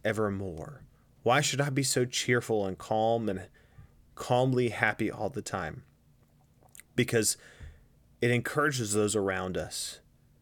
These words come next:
and it draws people to the Lord. So our youth pastor,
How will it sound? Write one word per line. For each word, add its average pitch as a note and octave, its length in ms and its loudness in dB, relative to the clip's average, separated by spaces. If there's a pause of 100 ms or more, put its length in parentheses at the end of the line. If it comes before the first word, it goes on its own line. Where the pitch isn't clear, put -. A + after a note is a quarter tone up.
(420)
and G#2+ 160 0
it F2+ 100 -2
draws G#2+ 400 2
people G2+ 320 -4
to - 120 -6
the F2+ 60 -2
Lord. F2 460 -6 (680)
So A#2 400 4 (500)
our G#2+ 160 2
youth C3 280 2
pastor, G#2 580 -2